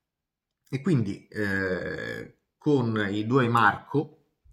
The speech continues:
si parlava, eh, di questa tecnologia, e Marco Zamperini, Funky Professor,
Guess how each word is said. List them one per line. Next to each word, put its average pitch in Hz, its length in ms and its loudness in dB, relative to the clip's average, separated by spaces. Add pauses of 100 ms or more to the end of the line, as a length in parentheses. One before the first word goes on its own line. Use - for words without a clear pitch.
si - 240 -2
parlava, 107 920 0
eh, 95 40 -6
di 98 80 -6
questa 98 200 -8
tecnologia, 110 520 -4
e 110 80 0
Marco 131 840 -2
Zamperini, 107 920 -4 (540)
Funky 123 360 0
Professor, - 720 -6